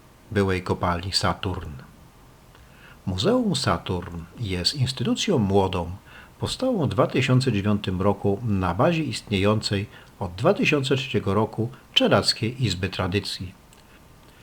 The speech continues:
Głównym przedmiotem jego działalności jest gromadzenie zabytków oraz wszelkich pamiątek materialnych i niematerialnych związanych z historią Czeladzi,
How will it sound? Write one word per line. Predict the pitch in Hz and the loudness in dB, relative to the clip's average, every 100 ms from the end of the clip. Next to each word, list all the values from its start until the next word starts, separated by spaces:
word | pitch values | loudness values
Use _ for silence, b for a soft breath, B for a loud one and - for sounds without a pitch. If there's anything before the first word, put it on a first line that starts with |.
| B - | B 0
Głównym | 165 233 220 143 | 0 2 0 2
przedmiotem | - 90 101 117 110 101 98 | 0 0 0 0 0 0 0
jego | 95 92 | 0 -2
działalności | 87 92 87 127 190 - - | -2 -2 0 0 0 -2 0
jest | 98 92 | 0 0
gromadzenie | 92 87 92 185 196 | -2 0 -2 0 0
zabytków | 98 98 92 131 131 - 90 - | 2 0 4 2 2 -4 -4 -4
oraz | 110 95 87 - | -2 -2 -2 -6
wszelkich | - 220 240 131 131 | -2 -2 -2 -6 -2
pamiątek | 113 90 95 90 101 | -2 0 -2 -2 -4
materialnych | 95 92 95 90 101 107 101 95 - | -4 -4 -4 0 0 0 -2 -6 -4
i | |
niematerialnych | 101 113 131 113 98 101 98 95 90 - B B - | 0 2 0 0 2 2 0 -4 -8 -14 B B -6
związanych | 156 147 101 92 90 92 - | 0 2 2 0 -2 -4 -4
z | |
historią | - - 92 92 90 | -4 -4 -2 -2 -2
Czeladzi, | - 95 98 92 90 | -2 0 0 -2 -6